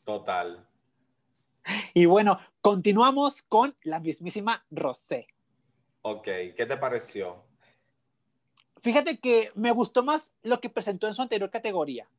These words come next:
Speaker 2: Yo en este la sentí un poco más aseñorada, con los lunares.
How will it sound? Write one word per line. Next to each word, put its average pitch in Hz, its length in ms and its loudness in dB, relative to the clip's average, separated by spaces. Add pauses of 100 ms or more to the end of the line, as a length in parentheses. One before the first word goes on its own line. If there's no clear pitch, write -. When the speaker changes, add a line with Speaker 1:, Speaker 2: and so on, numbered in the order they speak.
(260)
Speaker 2:
Yo 180 160 4
en 233 80 4
este 247 140 -4
la 254 80 0
sentí 208 200 -4
un 196 80 -6
poco 220 160 -2
más 190 160 -2
aseñorada, 165 840 2
con 147 200 -10
los 139 140 -8
lunares. 156 840 -2